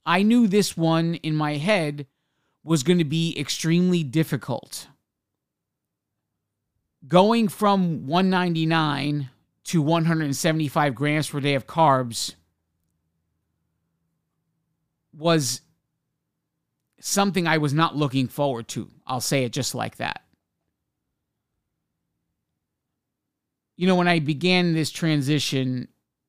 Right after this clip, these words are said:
to the macro-based nutrient approach, from start to current, has been to save fruit at all costs.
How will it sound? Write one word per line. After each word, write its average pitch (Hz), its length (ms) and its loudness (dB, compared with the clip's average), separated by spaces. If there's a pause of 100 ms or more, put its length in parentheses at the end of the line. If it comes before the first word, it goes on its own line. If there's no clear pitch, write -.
(680)
to 170 140 0
the 143 120 0
macro-based 143 920 0
nutrient 143 460 -2
approach, - 800 -6 (1080)
from 143 300 -2
start 165 580 2
to 160 120 -6
current, 127 520 0 (1300)
has 147 220 -2
been 185 300 0
to 156 200 0
save 180 760 -2
fruit 175 600 2 (640)
at 151 200 2
all 147 240 2
costs. - 720 -8